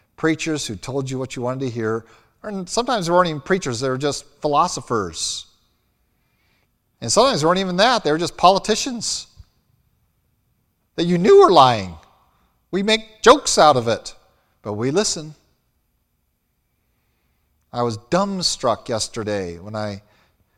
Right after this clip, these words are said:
got home and quickly checked, well, last, after all the chores were done, checked my Facebook.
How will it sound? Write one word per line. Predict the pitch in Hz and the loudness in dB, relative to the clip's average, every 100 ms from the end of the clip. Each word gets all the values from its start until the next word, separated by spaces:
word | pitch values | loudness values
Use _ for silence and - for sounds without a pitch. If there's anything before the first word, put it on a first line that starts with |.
| _ | _
got | 147 139 | 0 0
home | 127 151 143 | 2 -2 -4
and | 113 101 - _ _ | -8 -12 -18 _ _
quickly | - 156 147 127 107 _ | -10 -6 -4 -4 -6 _
checked, | - 151 - | -4 -2 -2
well, | 120 110 101 - _ _ 117 120 117 | -4 -2 -4 -12 _ _ -20 -20 -16
last, | 110 110 - | -10 -8 -6
after | 127 - 123 | -6 -4 -2
all | 139 113 | -2 -2
the | |
chores | - 139 120 | -4 -6 -4
were | 92 | -6
done, | 95 104 - - - _ _ _ - | -8 -10 -14 -20 -20 _ _ _ -6
checked | 185 - 139 | -4 -4 -6
my | 143 | -6
Facebook. | - 156 - 139 107 - | -4 -4 -4 -6 -6 -8